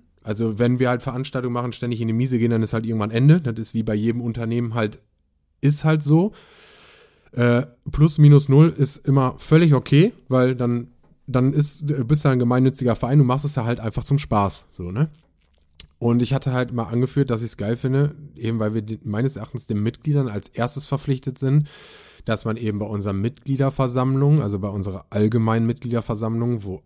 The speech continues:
alle eingeladen sind, dass man da, ist jetzt nur ein erster Schritt, das wird jetzt nicht das Thema lösen, soll's ja auch gar nicht, aber dass man da zum Beispiel einfach ein,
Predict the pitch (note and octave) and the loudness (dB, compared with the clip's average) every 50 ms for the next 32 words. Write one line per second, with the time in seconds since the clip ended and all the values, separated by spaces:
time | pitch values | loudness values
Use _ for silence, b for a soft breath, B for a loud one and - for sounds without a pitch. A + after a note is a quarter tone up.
0 | _ - G#2 G2+ G2+ A2 G#2 A2+ A#2 A2+ A2+ A2+ A#2 A2+ A2+ A#2 A#2+ A2+ A2 A#2+ | _ -8 -6 -4 -4 -4 -4 -6 -6 -4 -4 -4 -2 -4 -4 -4 -4 -4 -4 -2
1 | A#2+ C3 C#3+ D3 - b b b b b b b b - A2 G2 - A2+ G#2+ G#2 | -2 -2 -2 -4 -6 b b b b b b b b -6 -6 -4 -2 -2 -2 -2
2 | G#2 G#2+ A2 B2 C#3+ D3 C#3+ - _ _ _ _ _ _ - - - - - - | 0 0 0 0 0 0 -2 -4 _ _ _ _ _ _ -20 -20 -20 -16 -12 -10
3 | A#2 B2 - A2 - C#3 A#2+ - - B2+ B2+ B2 A2+ - - A2 A#2+ A#2+ - - | -10 -10 -6 -2 0 0 0 2 2 0 0 0 -2 -4 -4 -4 -4 -2 -2 -4
4 | A2 G#2 - - - - C3 D3 - - - G2+ G2 - - A2+ G#2 A2+ G#2 F#2+ | -4 -4 -4 -2 -2 -2 -2 -2 -4 -8 -10 -8 -6 -4 -2 -2 -2 -2 -4 0
5 | G#2+ A2+ C#3 D3 C#3+ - A#2+ A2+ - - - C3+ C3 C3+ A#2+ G#2+ G2+ G2 G2+ G#2+ | 2 2 2 2 2 0 0 0 -2 -2 0 0 2 2 2 2 2 2 2 2
6 | A2 G#2+ B2+ C3+ D3 D#3 C#3 G2+ A2 A#2 A#2+ - - F#2 F#2+ - - - G#2 G#2 | 2 2 4 4 6 4 4 4 2 0 0 -2 -4 -6 -8 -8 -6 -4 -2 0
7 | A2+ B2+ B2+ D3 B2 A2 A2+ A2 A#2 A2 - B2 A2+ G#2+ G#2 A#2 B2 C#3+ D#3 D3+ | 0 0 -2 -2 0 0 2 2 0 -2 -2 -2 -2 -2 -2 0 0 0 0 0
8 | C#3+ D3 - A#2+ A#2 B2 B2 - - C3 - B2 A#2+ A2+ G#2+ - B2 A2 - B2 | -2 -4 -4 -2 -2 -2 -2 -4 -6 -6 -6 -4 -4 -4 -4 -4 -8 -8 -6 -6
9 | A2 G#2+ G#2+ G#2 | -4 -4 -4 -4